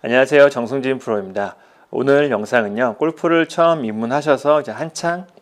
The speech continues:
열심히 스윙을 배우시고 있는 골퍼분들에게 좀 도움이 될 만한 간단한 연습법 하나를 소개해 드리려고 하는데요.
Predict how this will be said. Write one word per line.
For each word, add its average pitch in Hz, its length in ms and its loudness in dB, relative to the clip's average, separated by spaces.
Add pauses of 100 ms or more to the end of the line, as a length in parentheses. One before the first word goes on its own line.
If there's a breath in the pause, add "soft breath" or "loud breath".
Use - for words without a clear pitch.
(160)
열심히 123 560 -4
스윙을 160 480 -4
배우시고 131 560 -2
있는 110 280 -6
골퍼분들에게 117 1000 -2
좀 101 140 -12
도움이 117 340 -4
될 101 160 -8
만한 104 340 -6 (340 loud breath)
간단한 131 400 2
연습법 107 460 -2
하나를 131 420 0
소개해 139 320 -4
드리려고 110 360 -4
하는데요. 107 560 -6